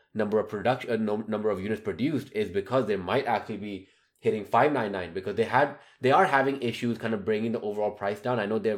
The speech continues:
there were a few reports coming out here and there. So that would be the main, main concern. I think it is possible at this point, based on this report by Bloomberg. Obviously, we don't know, and,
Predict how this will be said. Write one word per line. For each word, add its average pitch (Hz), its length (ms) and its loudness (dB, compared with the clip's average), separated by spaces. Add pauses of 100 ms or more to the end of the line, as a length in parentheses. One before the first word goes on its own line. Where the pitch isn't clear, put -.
(140)
there 104 120 -2
were 101 100 0
a - 20 -6
few 110 280 -10
reports 104 380 -2
coming 101 240 -4
out 101 140 0
here 101 200 -4
and 98 120 -4
there. 104 320 0 (460)
So 117 80 -2
that 123 400 4
would 135 180 2
be 127 160 2
the 120 160 0
main, 110 640 0 (580)
main 123 280 4
concern. 117 580 0 (380)
I 110 120 4
think 135 260 2
it 110 160 6
is 120 200 6
possible 117 520 2
at 107 160 0
this 135 140 0
point, 101 260 0
based 165 220 0
on 147 100 2
this 127 140 -2
report 123 260 2
by 117 100 2
Bloomberg. 95 400 -2
Obviously, 120 320 -2
we 135 120 -2
don't 127 180 2
know, 127 220 4
and, 110 240 -2